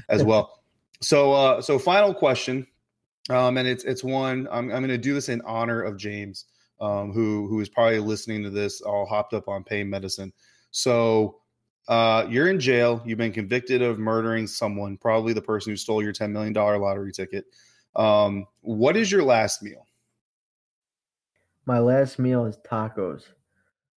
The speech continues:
Speaker 2: Um, whether it's, whether it's been in my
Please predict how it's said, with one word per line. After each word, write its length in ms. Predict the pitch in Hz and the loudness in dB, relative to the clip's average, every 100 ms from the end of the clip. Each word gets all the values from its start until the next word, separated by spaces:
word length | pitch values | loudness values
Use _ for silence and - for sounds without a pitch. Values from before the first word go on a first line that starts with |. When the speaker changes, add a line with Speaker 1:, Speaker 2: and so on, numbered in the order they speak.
| _ - | _ -10
Speaker 2:
Um, 560 | 107 107 104 104 104 107 _ _ _ _ - | -6 -4 -6 -6 -10 -14 _ _ _ _ -8
whether 400 | 120 117 120 117 | -2 0 2 0
it's, 380 | 107 - - - _ _ _ _ _ | -2 -12 -20 -20 _ _ _ _ _
whether 240 | 131 131 131 | 0 2 2
it's 120 | 123 | 0
been 260 | 113 139 147 | -2 0 0
in 100 | 139 | 0
my 400 | 127 113 107 104 | -2 -2 -4 -6